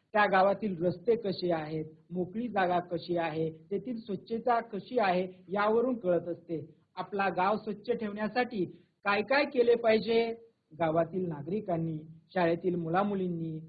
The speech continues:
ग्रामपंचायत कर्मचाऱ्यांनी आपल्या गावाची स्वच्छता केली पाहिजे.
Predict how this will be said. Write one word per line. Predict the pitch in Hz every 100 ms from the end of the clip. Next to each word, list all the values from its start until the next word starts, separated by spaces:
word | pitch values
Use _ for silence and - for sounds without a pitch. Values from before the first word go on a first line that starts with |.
| - _
ग्रामपंचायत | 170 170 165 190 185 202 196
कर्मचाऱ्यांनी | 170 175 190 220 208 180 165 - _
आपल्या | 175 170 202
गावाची | 170 156 165 170 233
स्वच्छता | - 160 - 214 262
केली | 247 220 185
पाहिजे. | 180 160 156 147